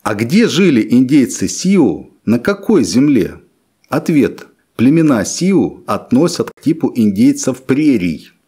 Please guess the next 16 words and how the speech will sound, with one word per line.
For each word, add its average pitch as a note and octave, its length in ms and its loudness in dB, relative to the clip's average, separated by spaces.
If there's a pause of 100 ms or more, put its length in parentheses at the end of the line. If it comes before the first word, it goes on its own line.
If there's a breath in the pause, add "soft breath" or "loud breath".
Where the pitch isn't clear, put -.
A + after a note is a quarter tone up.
(180)
А G#2 120 -4
прерии — D3 880 0
это C#3 280 -2
североамериканские A#2+ 1400 0
степи, G3+ 760 -2 (180)
именно D#3 500 2
там F3 320 -2
и B2+ 220 0
жили C3+ 420 0
индейцы A2 580 2
племени G2+ 520 0
Сиу E3 400 0
до C3+ 240 0
прихода C#3+ 500 0
туда G2+ 280 -2
европейцев. A2 760 -2